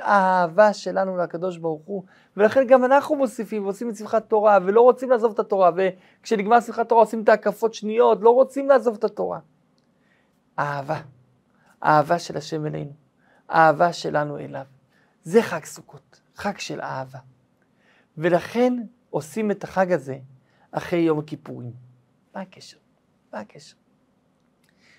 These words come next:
באמת, זה לא קשור לתאריך. זה יכול להיות בכל זמן אחר. נכון, יש שעושים חשבון שבחטא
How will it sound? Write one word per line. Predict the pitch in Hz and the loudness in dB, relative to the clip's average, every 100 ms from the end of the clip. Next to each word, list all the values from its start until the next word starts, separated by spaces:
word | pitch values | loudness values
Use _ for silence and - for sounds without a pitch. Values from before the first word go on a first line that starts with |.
| _ - | _ -4
באמת, | 185 233 247 220 - | 0 0 -2 -8 -20
זה | - 196 | -8 -4
לא | 226 | -4
קשור | 214 202 | -6 -4
לתאריך. | 160 160 139 135 - - _ _ _ _ _ _ - | -4 -2 -4 -6 -14 -20 _ _ _ _ _ _ -10
זה | 180 | -8
יכול | - 196 | 0 0
להיות | 185 190 185 _ _ _ _ _ _ _ _ _ _ _ _ - | 2 -2 -4 _ _ _ _ _ _ _ _ _ _ _ _ -14
בכל | 160 156 202 202 | -10 -6 0 0
זמן | 170 180 | 0 -2
אחר. | 160 - 143 156 - | -2 -8 -10 -12 -6
נכון, | 202 - 208 180 - _ _ _ | -4 2 0 0 -14 _ _ _
יש | 190 190 | -2 -2
שעושים | 180 160 170 | -4 -8 -10
חשבון | 160 151 165 214 208 190 | -10 -12 -2 2 2 0
שבחטא | - 156 - 180 175 - | -10 -10 -6 -4 -6 -8